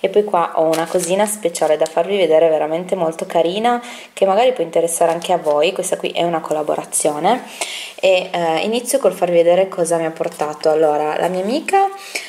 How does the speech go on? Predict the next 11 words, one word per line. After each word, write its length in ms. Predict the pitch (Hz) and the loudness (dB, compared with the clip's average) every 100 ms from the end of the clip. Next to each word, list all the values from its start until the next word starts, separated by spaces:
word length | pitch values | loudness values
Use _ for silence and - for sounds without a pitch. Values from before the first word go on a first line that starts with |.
| - | -14
da 220 | 170 190 | 0 0
parte 580 | 190 196 202 214 214 214 | 2 2 2 0 2 0
però 400 | 220 190 180 190 | 4 4 6 2
di, 320 | 180 170 175 180 - | 0 -8 -6 -4 0
eh, 240 | 160 156 | 4 4
della 240 | 156 175 170 | 4 2 0
sua 280 | - 185 165 | 0 0 0
mamma, 680 | 147 151 160 269 - - - - _ _ _ - - | -2 -4 -2 -2 -4 -16 -20 -20 _ _ _ -14 -2
Teresa, 500 | 185 156 151 151 202 | 2 4 4 4 0
che 120 | 202 | -2
mando, 560 | 160 156 160 160 - | -8 -6 0 0 -2